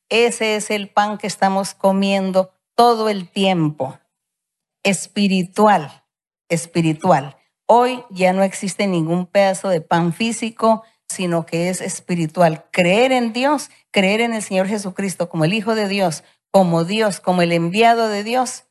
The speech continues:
eh, creer en Él es suficiente. Ahí estamos comiendo el pan simbólicamente y ahí tenemos a ese pan de vida todos los días. Por eso dice,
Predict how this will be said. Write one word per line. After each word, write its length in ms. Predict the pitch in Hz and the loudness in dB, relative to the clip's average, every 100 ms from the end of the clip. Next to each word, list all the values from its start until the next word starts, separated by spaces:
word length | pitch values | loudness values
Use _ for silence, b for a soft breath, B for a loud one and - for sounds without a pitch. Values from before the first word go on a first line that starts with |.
| _ _ _ _ - | _ _ _ _ -8
eh, 120 | 196 | -6
creer 340 | - 185 202 | 0 0 2
en 120 | 220 226 | 2 0
Él 260 | 233 233 - | 0 -4 -4
es 160 | 214 | -2
suficiente. 720 | 202 220 202 175 190 170 175 - | -2 -6 -6 -2 -2 -2 -6 -4
Ahí 220 | 185 226 | -4 -2
estamos 420 | 226 - 214 208 | -4 -2 -4 -4
comiendo 540 | - 202 208 233 233 226 | -4 -4 0 0 0 0
el 140 | 214 | 0
pan 440 | - 220 285 262 _ _ | 0 0 -2 -10 _ _
simbólicamente 1120 | - 190 180 196 208 202 208 226 226 226 220 b b | -6 -4 0 0 -2 -2 0 0 -2 -4 -6 b b
y 140 | - 190 | -2 0
ahí 180 | 190 208 | 0 -4
tenemos 500 | 214 208 208 208 185 | -4 -2 -2 -2 -4
a 60 | |
ese 240 | 180 170 196 | -4 -4 -2
pan 260 | 202 202 | -2 0
de 120 | 202 | -2
vida 500 | 202 202 190 190 _ _ | -4 0 0 -2 _ _
todos 200 | 196 196 | 2 4
los 200 | 180 165 | 2 0
días. 320 | 165 127 127 | -2 -6 -8
Por 160 | - 151 | -4 -2
eso 220 | 175 196 | -2 -4
dice, 360 | 202 196 202 | -6 -4 -6